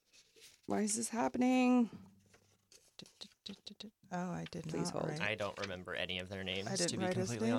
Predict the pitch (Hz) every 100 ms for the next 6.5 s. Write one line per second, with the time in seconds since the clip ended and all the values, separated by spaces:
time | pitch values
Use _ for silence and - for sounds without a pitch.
0 | - - 170 185 - - 240 - 196 185
1 | - 208 - 175 185 185 202 202 160 -
2 | 214 233 226 233 277 - 226 190 165 151
3 | 139 143 147 - 147 143 175 170 180 156
4 | 143 139 139 131 135 107 107 - 151 -
5 | _ - - - - - _ - - -
6 | 262 269 120 - 185